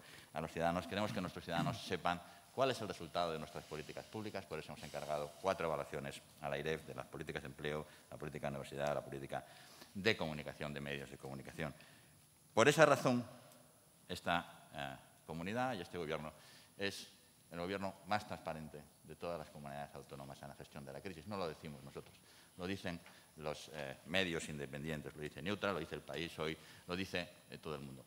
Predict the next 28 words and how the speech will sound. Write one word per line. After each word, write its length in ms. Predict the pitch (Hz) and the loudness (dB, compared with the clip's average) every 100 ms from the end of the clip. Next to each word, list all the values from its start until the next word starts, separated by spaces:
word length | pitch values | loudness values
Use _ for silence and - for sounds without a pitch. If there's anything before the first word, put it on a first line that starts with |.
| - | -12
Porque 200 | - 101 | -4 0
nosotros 440 | 127 143 131 131 - | 0 0 -2 -4 -6
tenemos 340 | 95 98 104 - - | -4 -4 -6 -10 -10
respeto 440 | 78 - 80 65 | -10 -4 -4 -4
a 60 | 65 | -10
los 80 | - | -10
ciudadanos. 340 | 62 62 - - - | -14 -14 -16 -20 -12
Y 80 | 98 | -8
tener 260 | 110 135 160 | -2 -2 0
respeto 460 | 123 - 120 - | -4 -2 -2 -2
a 20 | |
los 100 | 58 | -12
ciudadanos 360 | - 85 60 64 - - - - - | -6 -6 -6 -10 -20 -20 -20 -20 -10
es 140 | 95 - | -8 -6
ser 240 | - 80 | -4 -4
transparente, 640 | - 69 - 85 95 - 73 - | -4 -10 -4 -4 -4 -8 -14 -10
es 220 | 78 - | -10 -4
dar 180 | 76 76 | -4 -4
la 100 | - | -8
información, 500 | - 64 64 87 80 - - | -16 -16 -8 -6 -6 -12 -10
es 140 | 92 87 | -4 -4
ser 240 | - 85 | 0 -2
respetuoso, 560 | - - 90 78 78 76 - - | -2 -6 -4 -2 -6 -8 -12 -4
es 240 | 95 92 - - - - - | -4 -4 -8 -20 -20 -20 -12
lo 160 | 82 80 | -6 -4
que 60 | |
estamos 380 | 80 - 110 92 | -2 2 2 0
haciendo 360 | 87 90 78 65 | -6 -8 -8 -10